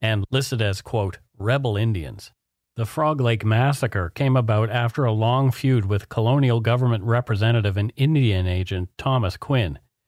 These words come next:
Quinn was a cruel, racist man who, according to the archive site Encyclopedia of Saskatchewan, quote,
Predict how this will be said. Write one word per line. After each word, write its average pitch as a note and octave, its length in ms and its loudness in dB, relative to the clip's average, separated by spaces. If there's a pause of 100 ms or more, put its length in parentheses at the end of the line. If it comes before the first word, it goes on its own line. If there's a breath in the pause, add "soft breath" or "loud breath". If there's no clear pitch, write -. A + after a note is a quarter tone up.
(500)
Quinn C#3+ 320 2
was G#2+ 120 0
a G2+ 80 -2
cruel, C#3 580 -2
racist A2+ 600 -2
man F2 320 0
who, A#2 280 -2
according C#3+ 480 0
to A2+ 180 -4
the G2+ 160 -2
archive G#2+ 480 -2
site G2+ 280 -2
Encyclopedia A2+ 760 0
of F#2 100 -6
Saskatchewan, A2+ 800 -4 (540)
quote, A#2+ 300 -2